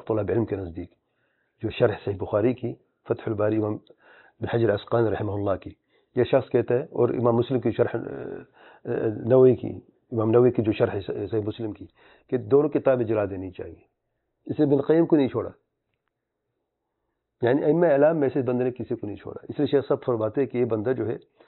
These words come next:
اور عجب بات یہ کہ اس کی باتوں میں کئی جوان آئے اور اس کی بات کو مان لیا، اور یہ کہتے ہیں کہ اگر کوئی بھی عالم ہے، ان کے نظریے سے black and white ہے، بس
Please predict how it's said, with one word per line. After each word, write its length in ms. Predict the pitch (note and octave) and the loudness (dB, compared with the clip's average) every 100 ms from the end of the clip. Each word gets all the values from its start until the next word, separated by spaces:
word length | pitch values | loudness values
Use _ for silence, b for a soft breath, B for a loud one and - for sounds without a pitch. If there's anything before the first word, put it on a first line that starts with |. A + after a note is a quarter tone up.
| b b b b _ - | b b b b _ -2
اور 140 | C3+ | 2
عجب 220 | C3+ D3+ | 4 2
بات 280 | D#3+ D3+ D3+ | 4 2 4
یہ 80 | E3+ | 2
کہ 120 | E3 | 2
اس 100 | D3+ | 2
کی 100 | E3+ | 2
باتوں 300 | C3 C3 D#3+ | 2 2 2
میں 100 | D#3 C3 - _ | 0 -2 -10 _
کئی 360 | - G3 F3+ E3 | -4 -2 -2 -4
جوان 360 | C3+ C3 B2 G#2+ | 0 2 2 0
آئے 140 | F#2+ - _ _ _ _ _ _ - | -4 -6 _ _ _ _ _ _ -2
اور 100 | C3+ | 0
اس 100 | - | 2
کی 60 | |
بات 220 | A#2+ A#2+ - | 2 2 0
کو 80 | |
مان 220 | G2+ F#2+ F2+ | -4 -4 -6
لیا، 160 | E2+ - _ - | -10 -14 _ 2
اور 100 | C3+ | 4
یہ 120 | D#3 | 4
کہتے 320 | D3+ B2 D#3 | 2 0 0
ہیں 80 | D3 | -2
کہ 200 | C3 B2+ b b b b _ | -2 -4 b b b b _
اگر 240 | C#3+ C3+ E3 - _ _ | 0 2 0 -4 _ _
کوئی 240 | - D3+ F3+ | 0 4 4
بھی 140 | C3+ | 2
عالم 320 | G2+ G#2 F#2+ | 0 0 -2
ہے، 160 | E2 - _ _ _ _ _ _ _ _ _ _ _ _ _ _ _ _ _ _ _ _ | -8 -14 _ _ _ _ _ _ _ _ _ _ _ _ _ _ _ _ _ _ _ _
ان 100 | C3 | 0
کے 100 | B2+ | 2
نظریے 300 | C3 C3+ C3+ | 2 2 2
سے 140 | - A#2+ | 0 -2
black 320 | A2 B2+ B2 | 0 2 2
and 60 | |
white 240 | G#2 F#2+ - | 0 -2 -6
ہے، 60 | |
بس 140 | E2+ | -14